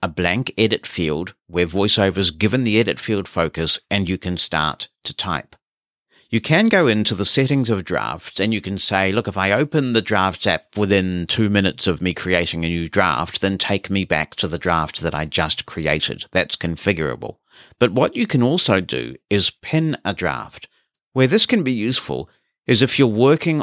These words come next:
on something and you have to come in and out of the Drafts app. Maybe you're doing some research on Wikipedia or Google or something like that, or Chat G P T,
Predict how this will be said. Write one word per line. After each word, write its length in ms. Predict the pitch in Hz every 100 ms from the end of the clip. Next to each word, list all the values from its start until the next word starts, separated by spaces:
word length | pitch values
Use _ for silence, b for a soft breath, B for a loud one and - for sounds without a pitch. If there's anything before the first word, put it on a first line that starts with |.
| -
on 240 | 110 120
something 400 | 113 98 85 90
and 80 | 98
you 60 | 90
have 160 | 104
to 120 | - 101
come 280 | - 95 -
in 140 | 120 160
and 160 | 147 -
out 260 | 95 85 85
of 120 | 76
the 60 |
Drafts 480 | 90 90 78 78 -
app. 260 | 78 62 - B B -
Maybe 220 | 123 123
you're 140 | 127
doing 280 | 110 117 101
some 240 | 98 98 92
research 640 | 87 - 113 92 57 -
on 180 | 71 76
Wikipedia 680 | 90 90 92 143 120 71 57
or 220 | 76 78
Google 560 | 78 147 - 87 58 58
or 140 | 67
something 280 | 104 104 82
like 180 | 65 85
that, 120 | 92
or 120 | 76
Chat 520 | - - 120 123 -
G 300 | 95 92 131
P 300 | 120 127 135
T, 340 | 113 127 156